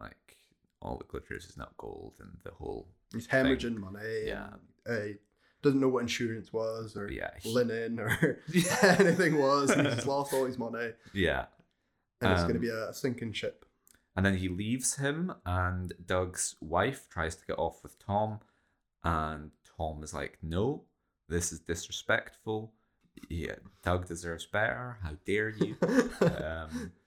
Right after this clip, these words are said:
Speaker 1: and, uh, then he goes back to the boat where, dun dun dun, I called it. Like, he takes a Polaroid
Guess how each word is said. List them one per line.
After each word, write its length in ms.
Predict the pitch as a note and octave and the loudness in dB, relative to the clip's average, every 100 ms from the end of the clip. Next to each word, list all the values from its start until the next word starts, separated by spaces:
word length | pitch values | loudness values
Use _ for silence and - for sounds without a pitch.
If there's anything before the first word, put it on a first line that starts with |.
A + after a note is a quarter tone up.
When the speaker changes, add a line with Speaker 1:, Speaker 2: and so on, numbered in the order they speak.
| _ _ _ _ - | _ _ _ _ -2
Speaker 1:
and, 880 | F2 E2+ E2 D#2+ D#2+ D#2 D#2 F2 D#2+ | 0 2 0 -2 -6 -10 -10 -8 -8
uh, 520 | D#2+ E2 D#2+ D2+ E2 - _ - | -6 -4 -4 -4 -6 -8 _ -10
then 360 | F#2 F2+ E2+ E2+ | -4 2 2 2
he 200 | - F2 | -8 -8
goes 240 | E2 D#2+ | -4 -2
back 380 | - B2 - - | 4 2 2 -8
to 60 | F2+ | -6
the 80 | E2+ | -2
boat 560 | F2 E2+ D#2+ - - _ _ - | 0 -2 -4 -12 -16 _ _ -8
where, 520 | D2+ D2 C#2+ C#2 - _ - | -4 -2 -2 -4 -8 _ -6
dun 180 | E2 E2 | -6 -6
dun 200 | C2+ C#2 | -10 -6
dun, 400 | E2 D#2 D#2 D2+ _ _ _ _ - | -4 -4 -8 -16 _ _ _ _ 2
I 140 | G2+ | 2
called 440 | G2 - B1+ C2+ C2+ | 2 -4 -8 -6 -4
it. 160 | C2+ - _ - | -6 -8 _ -4
Like, 200 | E2 - | -2 -2
he 160 | G2+ | -4
takes 300 | F#2+ A#2 G#2+ | 2 2 2
a 60 | - | -2
Polaroid 960 | - F#2 F2 E2+ E2+ E2 E2 D#2+ D#2 | -2 -2 0 0 -2 -4 -4 -4 -6